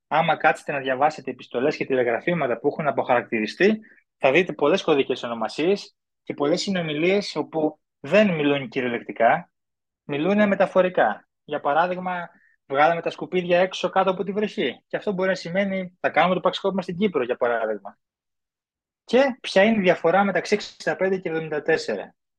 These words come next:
Υπήρχαν συζητήσεις στην Ελλάδα υπό τον Γεώργιο Παπανδρέου, μήπως κάνανε πραξικόπημα οι Έλληνες στην Κύπρο, οι Ελλαδίτες στην Κύπρο, επειδή ο Μακάριος δεν δεχόταν, ε, κανένα σχέδιο Άτσεσον. Όμως κάτι τέτοιο δεν προχώρησε.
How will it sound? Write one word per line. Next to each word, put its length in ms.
Υπήρχαν 400
συζητήσεις 800
στην 220
Ελλάδα 360
υπό 160
τον 120
Γεώργιο 320
Παπανδρέου, 720
μήπως 600
κάνανε 300
πραξικόπημα 720
οι 180
Έλληνες 220
στην 160
Κύπρο, 460
οι 100
Ελλαδίτες 360
στην 120
Κύπρο, 460
επειδή 380
ο 60
Μακάριος 500
δεν 120
δεχόταν, 460
ε, 320
κανένα 260
σχέδιο 360
Άτσεσον. 520
Όμως 280
κάτι 180
τέτοιο 220
δεν 100
προχώρησε. 720